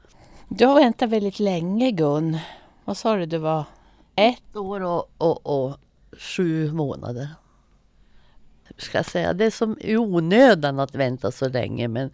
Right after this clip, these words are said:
Speaker 2: det är klart, nu blev det ju den här, äh, epidemin då, så då kan man väl förstå att man inte kunde göra det. Men jag tycker det kunde gå fortare, för det tar så kort tid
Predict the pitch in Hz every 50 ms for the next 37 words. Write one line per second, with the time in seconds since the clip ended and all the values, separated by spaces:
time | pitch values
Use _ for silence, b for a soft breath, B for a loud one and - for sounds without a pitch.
0 | B B B B B B B - 196 214 - - - 202 180 - - - 185 180
1 | 185 185 175 165 170 170 165 156 156 151 156 156 151 147 143 139 143 147 _ _
2 | - - 180 - - - 190 170 170 165 156 147 135 131 123 117 117 120 120 127
3 | - 151 147 156 185 - - - 175 160 143 127 117 123 123 - 131 131 - -
4 | - - - - - - - - - - - - - 64 - - - - - -
5 | - - 117 - _ - - - 104 - - - - - - 120 127 143 147 156
6 | - 214 202 - - 208 185 160 - - 170 151 131 135 139 135 123 131 123 -
7 | - - 117 - - - - 135 - 190 185 165 156 - - 143 139 135 - -
8 | - 92 - - - - - - _ - - - 92 - - _ -